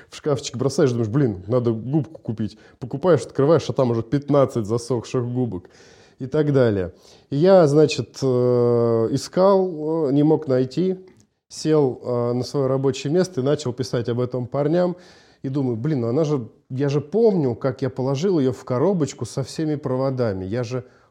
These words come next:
помню, как я ее туда клал». И в этот момент я осознал, что, собственно, <laughs> в этой коробочке-то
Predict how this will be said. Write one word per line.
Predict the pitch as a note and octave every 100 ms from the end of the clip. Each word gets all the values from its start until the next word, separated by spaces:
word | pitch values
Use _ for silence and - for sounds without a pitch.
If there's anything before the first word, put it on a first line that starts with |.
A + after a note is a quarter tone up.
| _
помню, | - F#3+ F3+ B2+ A2
как | G#2+ A2 -
я | G#2
ее | G#2 G#2+
туда | G#2 A2+ A2+
клал». | G#2+ B2 A2+ G2 - - _ _ _ _ _ _ _ _ _ _ _ _ _
И | B2+
в | B2+ D3+
этот | F3+ D3+
момент | C3+ C#3 F3+ C3
я | B2+
осознал, | - A#2 C3 A#2+
что, | -
собственно, | - B2+ - A#2+
<laughs> | A2
в |
этой | D#3+ -
коробочке-то | - F3 C3+ F3 G3 D#3 D#3 - C4 -